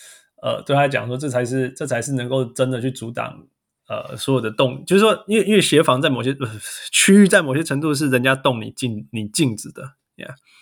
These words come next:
那，那他说，如果，如果是，呃，呃，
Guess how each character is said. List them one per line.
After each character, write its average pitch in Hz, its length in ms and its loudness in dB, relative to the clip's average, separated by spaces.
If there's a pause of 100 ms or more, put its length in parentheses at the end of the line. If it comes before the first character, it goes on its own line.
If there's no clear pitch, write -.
(260)
那， 127 420 -4
那 123 160 2
他 123 120 2
说， 120 240 0
如 131 160 -2
果， 123 340 0 (400)
如 151 100 0
果 135 160 6
是， 139 400 0
呃， 123 360 0
呃， 127 120 2